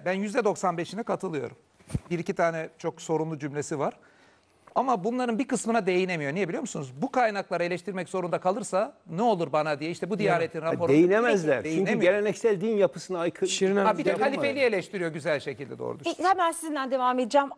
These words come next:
Speaker 4: Aa, Hasan Bey ne diyorsunuz? Katılıyor musunuz bu noktada?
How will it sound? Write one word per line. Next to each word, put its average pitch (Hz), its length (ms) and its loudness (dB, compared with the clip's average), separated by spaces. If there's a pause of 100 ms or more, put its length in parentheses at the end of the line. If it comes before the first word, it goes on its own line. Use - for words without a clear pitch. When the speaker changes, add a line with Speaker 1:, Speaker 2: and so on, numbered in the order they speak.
Speaker 4:
Aa, 302 220 4
Hasan 349 340 -6
Bey 330 160 -4
ne 349 140 -6
diyorsunuz? 277 380 -6
Katılıyor 294 380 -4
musunuz 233 460 -6
bu 202 100 -8
noktada? 170 480 -6